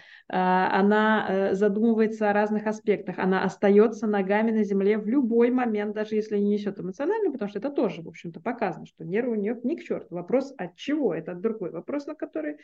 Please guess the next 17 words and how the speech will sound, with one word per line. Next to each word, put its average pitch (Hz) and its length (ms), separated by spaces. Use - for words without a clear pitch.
мы 262 120
тоже 262 220
можем 254 300
порассуждать. 240 500
Э, 190 480
но 226 240
при 240 160
этом, 285 460
эм, 185 420
роль 240 460
рационального 220 760
двигателя 269 480
семьи 196 400
играет 180 360
как - 160
раз 208 360
мать. 247 280